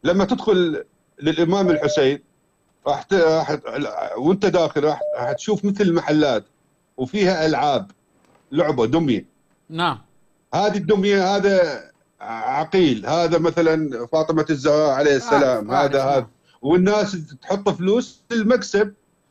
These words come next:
Speaker 1: ويدخلون ويبنون المستشفيات باسم السستاني وغير السستاني، مستشفيات، ما يبنون مستشفى بالعراق. و-، وفي فضيحة جديدة موجودة، وأحد ال-، علماء الشيعة فاتح مستشفى أو مستشفيتين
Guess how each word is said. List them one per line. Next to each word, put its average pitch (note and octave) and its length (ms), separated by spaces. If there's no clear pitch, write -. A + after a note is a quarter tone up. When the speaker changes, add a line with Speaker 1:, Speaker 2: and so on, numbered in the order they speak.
Speaker 1:
ويدخلون A#3+ 680
ويبنون A#3 400
المستشفيات F3+ 920
باسم D#3+ 360
السستاني D#3+ 520
وغير D#3 200
السستاني، D#3 580
مستشفيات، D#3 580
ما G#3 80
يبنون A3 260
مستشفى F#3+ 360
بالعراق. B2 460
و-، D3+ 720
وفي G#3 280
فضيحة F#3 380
جديدة E3+ 540
موجودة، E3+ 520
وأحد F3 460
ال-، D3 540
علماء F3 460
الشيعة D#3 440
فاتح D#3+ 320
مستشفى D#3+ 440
أو D3 120
مستشفيتين D#3 760